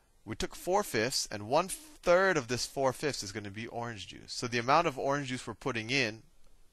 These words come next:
n-, now is one-third times the four-fifths, right? So we're putting in four fifteenths orange juice. And we already had one-fifth orange juice, so one-fifth plus four fifteenths,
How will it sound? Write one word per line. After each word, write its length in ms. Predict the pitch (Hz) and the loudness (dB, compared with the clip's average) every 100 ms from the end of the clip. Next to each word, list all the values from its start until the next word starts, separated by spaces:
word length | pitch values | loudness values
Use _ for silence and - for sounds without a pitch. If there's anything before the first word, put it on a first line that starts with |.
| - | -18
n-, 140 | 90 - _ _ - | -16 -18 _ _ -8
now 320 | 95 85 92 | -4 -2 -4
is 180 | 92 90 | -6 -6
one-third 720 | 110 127 120 143 131 110 120 - _ - _ _ | -4 -4 -2 0 2 0 -4 -16 _ -20 _ _
times 600 | - 151 151 135 117 120 - | -8 2 4 4 2 -4 -6
the 100 | 104 | -8
four-fifths, 960 | - 120 104 - 92 67 - - - _ _ _ | -4 -2 -2 -2 -8 -8 -12 -12 -12 _ _ _
right? 320 | - 85 110 - - - - | -10 -8 -8 -10 -20 -20 -20
So 160 | - 113 | -8 -4
we're 180 | 110 110 | -2 -2
putting 360 | - 147 139 | -2 -2 -2
in 220 | 117 110 135 | -2 -4 -8
four 420 | - - 113 120 | -14 -4 -2 -2
fifteenths 640 | - 110 - 110 95 - | -6 -12 -10 -10 -8 -10
orange 380 | - 110 95 82 | -8 -6 -6 -10
juice. 380 | - 64 - - - - - - - - - | -14 -12 -12 -12 -16 -20 -20 -20 -20 -20 -12
And 80 | 92 | -2
we 100 | 123 | 4
already 200 | 151 143 | 6 6
had 320 | 143 160 143 | 6 6 4
one-fifth 680 | 101 120 160 160 101 90 - | 2 2 2 0 -6 -6 -8
orange 320 | 85 80 73 | -10 -10 -10
juice, 220 | 87 104 | -10 -6
so 180 | - 92 | -6 -6
one-fifth 800 | 87 104 131 - 95 107 - - - _ - _ _ _ - | -6 -6 -6 -6 -6 -6 -10 -18 -20 _ -20 _ _ _ -18
plus 540 | - 139 127 117 - _ _ _ _ _ | -4 0 0 -2 -10 _ _ _ _ _
four 500 | - 107 110 120 123 - _ | -10 -4 -2 -2 -4 -14 _
fifteenths, 760 | - 98 - 131 98 127 - | -14 -12 -12 -12 -12 -12 -16